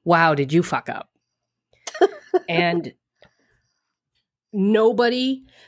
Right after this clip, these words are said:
Speaker 1: people listen to him, and nobody, there isn't one in his comments, and I've gone through these comments, like,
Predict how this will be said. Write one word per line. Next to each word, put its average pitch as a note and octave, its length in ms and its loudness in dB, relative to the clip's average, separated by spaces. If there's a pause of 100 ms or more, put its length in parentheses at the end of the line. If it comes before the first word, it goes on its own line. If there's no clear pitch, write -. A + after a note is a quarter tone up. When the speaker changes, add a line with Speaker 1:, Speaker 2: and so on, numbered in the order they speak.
(140)
Speaker 1:
people B3 360 -2
listen D4+ 300 2
to C4+ 80 -2
him, F3 180 0
and E3+ 200 0
nobody, G#3+ 380 2
there G#3 200 4
isn't G3+ 240 0
one F#3+ 600 -2 (920)
in G#3 160 4
his A3+ 200 -2
comments, G#3+ 400 -2
and F3+ 100 -2
I've A#3+ 120 -2
gone E4+ 200 2
through C4 140 0
these A3 140 -2
comments, G3+ 360 -4
like, E3+ 160 -6